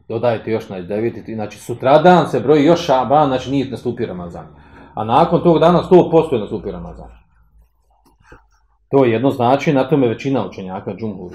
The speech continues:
učenjaka. E, drugo značenje, e, faqduru lehu,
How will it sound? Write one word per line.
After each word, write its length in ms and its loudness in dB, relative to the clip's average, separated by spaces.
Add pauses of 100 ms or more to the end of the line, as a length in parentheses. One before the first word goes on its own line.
učenjaka. 640 -8 (420)
E, 200 -6
drugo 260 6
značenje, 640 4
e, 120 -4 (1080)
faqduru 580 0
lehu, 500 4